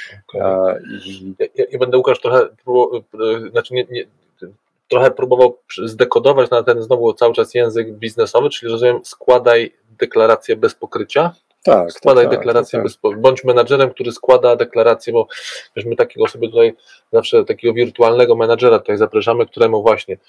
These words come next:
Speaker 1: dziś Arek chciał się w niego i że to do Chludzińskiego, ale taki menadżer, któremu, wiesz, my tak szepczemy na ucho, co miałby robić albo czego miałby nie robić, to tutaj, to jeśli masz coś robić, żeby na pewno nie wyszło, to składaj deklarację bez pokrycia,
Speaker 2: Tak.
Speaker 1: tak? Mm,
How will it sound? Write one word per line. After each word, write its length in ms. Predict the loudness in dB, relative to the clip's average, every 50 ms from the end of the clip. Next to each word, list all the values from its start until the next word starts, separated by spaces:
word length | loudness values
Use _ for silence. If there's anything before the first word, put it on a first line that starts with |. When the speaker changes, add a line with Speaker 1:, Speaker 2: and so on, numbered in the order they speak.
| _ -20 _ _ _ _ -14
Speaker 1:
dziś 400 | -10 -10 -10 -10 -12 -16 -18 _ _ -2
Arek 260 | 0 0 0 -2 -6 -10
chciał 180 | -12 -12 -12 -10
się 120 | -10 -12
w 60 | -10 -10
niego 260 | -10 -8 -6 -6 -6
i 140 | -6 -6 -8
że 100 | -12 -10
to 120 | -10 -8
do 120 | -8 -8
Chludzińskiego, 580 | -8 -6 -6 -8 -6 -8 -10 -12 -6 0 2 2
ale 100 | 2 2
taki 220 | 0 -10 -10 -6
menadżer, 420 | -2 0 2 2 2 0 0 -4 -6
któremu, 360 | _ -6 -6 -4 -4 -4 -6
wiesz, 180 | -8 -10 -10 -12
my 100 | -12 -6
tak 220 | -6 -6 -6 -6
szepczemy 400 | -6 -8 -6 -4 -2 -2 0 0
na 120 | 2 2
ucho, 280 | 2 2 0 -4 -8 -10
co 160 | -8 -8 -4
miałby 340 | -2 0 -2 0 0 2 4
robić 380 | 4 4 2 2 -4 -8 -6 -6
albo 360 | -6 -4 -4 -6 -6 -6 -6
czego 260 | -6 -6 -4 -4 -2
miałby 300 | -2 -2 -2 -2 -4 -4
nie 140 | -4 -2 -2
robić, 260 | -2 -2 -4 -6 -8
to 80 | -6 -4
tutaj, 260 | 0 2 4 2 2 0 -8 -20 -20 -20 -20 -20 -20 _ _ -2
to 60 | 0
jeśli 320 | 0 0 -2 -4 -6 -4
masz 260 | 0 2 2 2 2
coś 220 | 0 -2 -2 2 4
robić, 340 | 6 6 6 6 2 -6 -8
żeby 220 | -6 -4 -2 0
na 100 | 2 2
pewno 320 | 2 4 2 2 2 0 -2
nie 160 | -2 -2 0
wyszło, 320 | 0 -2 0 2 0 0 2
to 240 | 4 4 4 4 4
składaj 420 | 0 0 2 4 6 6 4 4
deklarację 580 | 2 -4 -4 -2 0 2 2 2 0 -2 -8 -8
bez 160 | -8 -8 -10
pokrycia, 460 | -10 -12 -8 -4 -4 -4 -4 -6 -6
Speaker 2:
Tak. 100 | -2 0
Speaker 1:
tak? 200 | 2 2 2 2 -2
Mm, 840 | -8 -16 -14 -14 -14 -14 -16 -14 -14 -14 -14 -14 -14 -16 -16 -18